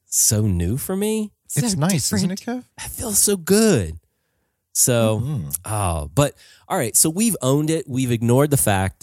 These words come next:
Speaker 1: that, you know, we think, okay, there's a lot of noise out there. There's a lot of experts, and how in the world,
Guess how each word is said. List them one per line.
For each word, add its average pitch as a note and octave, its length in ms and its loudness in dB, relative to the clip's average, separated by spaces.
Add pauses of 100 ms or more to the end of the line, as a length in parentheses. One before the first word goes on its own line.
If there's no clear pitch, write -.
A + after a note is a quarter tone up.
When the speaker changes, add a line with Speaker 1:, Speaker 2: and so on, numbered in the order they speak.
Speaker 1:
that, F2 580 0
you G2+ 100 2
know, F2+ 80 4
we F#2+ 140 4
think, F#2 260 2
okay, E2 400 -4
there's F2+ 160 2
a E2+ 60 -2
lot G2 180 4
of B2 60 4
noise G2 240 4
out F2+ 160 2
there. F2+ 180 2
There's E2 140 0
a E2 60 -6
lot F2 120 0
of G2+ 80 -2
experts, F2 440 2
and D2+ 60 -6
how A2 200 -2
in A2+ 60 0
the F#2+ 60 0
world, E2+ 520 2